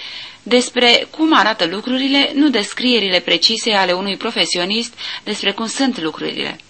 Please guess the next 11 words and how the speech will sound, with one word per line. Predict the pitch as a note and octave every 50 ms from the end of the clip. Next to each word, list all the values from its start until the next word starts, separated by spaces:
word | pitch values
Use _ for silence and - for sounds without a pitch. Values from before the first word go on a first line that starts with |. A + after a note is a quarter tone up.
| _ _ _ _ _ _ _ _ _ _ _ _ _ _ _ _ _ _ _ - - - - - - - - - -
Bineînțeles | - - C#4+ E4 G4 F#4 - C4+ A3+ A3 B3 A#3+
că | - -
există | A3 G3+ F#3+ G#3 C4 C4 C4 G#3+
o | F3+
sâmbure | G3 - B3+ B3 A3 F3+ F3+ -
de | F#3
adevăr | F#3 F#3+ G3 A3+ A3+ A#3+ C4+ C#4 C#4 C#4
în | - A#3+ A#3
toate | C#4+ D4 D4 -
aceste | F#3+ - A3+ A3 - A#3
acuzații. | A#3 A#3 - - - B3+ C#4+ C#4+ C4 B3+ - - -